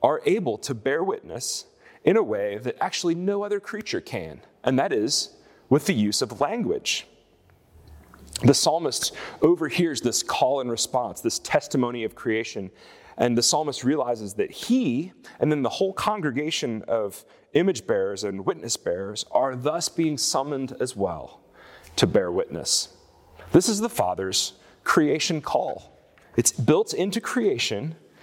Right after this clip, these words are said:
that creation bears witness, and we, the crown of God's creation, must also bear witness. Right from the beginning,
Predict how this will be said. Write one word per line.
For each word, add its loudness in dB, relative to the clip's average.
that 2
creation 2
bears 0
witness, -4
and 2
we, 2
the 4
crown 0
of -8
God's -2
creation, -2
must 4
also 0
bear -4
witness. -4
Right 8
from 0
the 0
beginning, 0